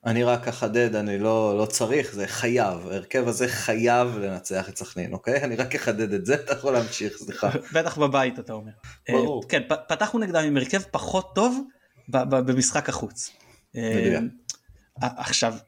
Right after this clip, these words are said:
Speaker 2: אבל איפה יותר בעיה? הבעיה היא בספסל. שבמשחק החוץ הכנסנו את חזיזה, אצילי, שרי ופיירו מחצית השנייה, ופה אתה אומר,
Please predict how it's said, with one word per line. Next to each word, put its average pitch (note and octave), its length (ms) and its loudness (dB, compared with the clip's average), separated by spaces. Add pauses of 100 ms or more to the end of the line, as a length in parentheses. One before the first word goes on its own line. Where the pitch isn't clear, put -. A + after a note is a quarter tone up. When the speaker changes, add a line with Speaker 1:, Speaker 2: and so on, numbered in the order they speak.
(280)
Speaker 2:
אבל C#3+ 180 -2
איפה E3 320 0
יותר B2+ 280 -2
בעיה? A#2+ 240 2
הבעיה A#2 200 0
היא A#2 100 2
בספסל. - 400 -2 (480)
שבמשחק A2+ 560 0
החוץ A#3+ 440 2
הכנסנו C#3 400 0
את - 100 -6
חזיזה, C3 520 0
אצילי, C#3 400 2
שרי C3 460 2
ופיירו B2+ 580 0 (340)
מחצית B2+ 320 -4
השנייה, G#3 360 2 (600)
ופה C#3+ 380 0
אתה A#2+ 140 -4
אומר, B2 200 2